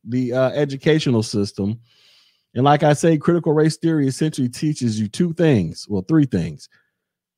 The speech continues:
The first thing is everything has to be looked at through the lens of racism. Everything.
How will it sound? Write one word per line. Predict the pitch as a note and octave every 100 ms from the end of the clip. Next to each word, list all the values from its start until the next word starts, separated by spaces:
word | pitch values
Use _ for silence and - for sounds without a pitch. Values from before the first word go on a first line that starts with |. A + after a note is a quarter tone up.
| _
The | G#2+
first | G3 G#3+ G3
thing | F3+ D3+ C3+
is | C3+ B2+ A#2+ A#2+ - _ _ _ _ _ _
everything | C#3 D#3+ F#3+ F#3+ E3+
has | E3+ D#3+
to | D3
be | C3+
looked | C3 E3 D#3+
at | C#3+ C3 -
through | C#3+
the | B2+
lens | B2+ C#3 B2
of | A2+
racism. | A2+ G#2+ - E2+ - _ _ _ _
Everything. | G3 G3 C#3 A2 F2+ -